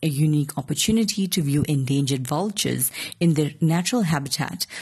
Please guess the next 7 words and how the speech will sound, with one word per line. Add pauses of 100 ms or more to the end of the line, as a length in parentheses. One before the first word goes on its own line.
supporting
conservation
efforts
while
enjoying
stunning
scenery